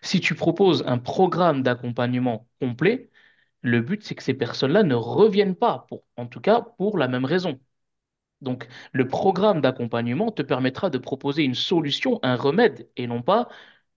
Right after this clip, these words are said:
un pansement ou un bandage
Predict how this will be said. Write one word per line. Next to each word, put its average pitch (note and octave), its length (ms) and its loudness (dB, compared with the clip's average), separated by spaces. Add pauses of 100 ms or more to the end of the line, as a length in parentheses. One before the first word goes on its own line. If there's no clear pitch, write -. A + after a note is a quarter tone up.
(460)
un A#2+ 140 -2
pansement E3 760 -2
ou B2 120 -4
un A2+ 60 -4
bandage C#3+ 840 0